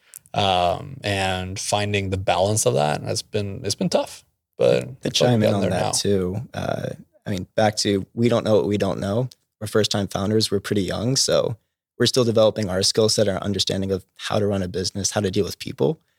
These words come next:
Speaker 2: And so at the end of the day, it takes a lot of trust. Like, honestly, if you don't know anything about that specialty, it takes a lot of trust to hand the reins to somebody else.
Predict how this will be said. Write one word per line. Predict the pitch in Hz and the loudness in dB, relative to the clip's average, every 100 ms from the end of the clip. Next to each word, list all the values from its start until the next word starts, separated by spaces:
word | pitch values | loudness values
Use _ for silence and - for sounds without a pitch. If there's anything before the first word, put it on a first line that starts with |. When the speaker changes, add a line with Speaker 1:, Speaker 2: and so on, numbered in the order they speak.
| _ _ - | _ _ -4
Speaker 2:
And | 107 | 2
so | 120 | 2
at | 110 | 4
the | 110 | 2
end | 107 | 2
of | 98 | 2
the | |
day, | 95 104 | 2 2
it | - | 2
takes | - - | -2 0
a | 175 | 2
lot | 123 | 2
of | |
trust. | - 120 - - - _ _ _ _ - | 2 0 2 -2 -4 _ _ _ _ -4
Like, | 101 | 0
honestly, | 101 113 - 147 123 | 2 2 4 2 2
if | 107 - | 0 2
you | 123 | 0
don't | 123 117 120 - | 0 2 2 0
know | 113 107 107 | 0 4 4
anything | 107 104 104 113 | 4 2 0 0
about | 101 101 95 - _ _ - | 2 4 2 0 _ _ -6
that | 104 - | -2 -2
specialty, | - 95 - 131 170 170 | 0 2 2 2 2 0
it | 165 _ _ - | -2 _ _ -6
takes | 151 | 0
a | 127 | 4
lot | 120 127 | 6 4
of | |
trust | - 113 - | 2 0 2
to | 113 82 - | 0 0 -2
hand | - 113 113 | -2 0 2
the | 104 | 2
reins | 95 98 104 | 2 2 0
to | - | 0
somebody | - 101 98 - | -2 -2 0 0
else. | - - 147 - | 2 2 2 0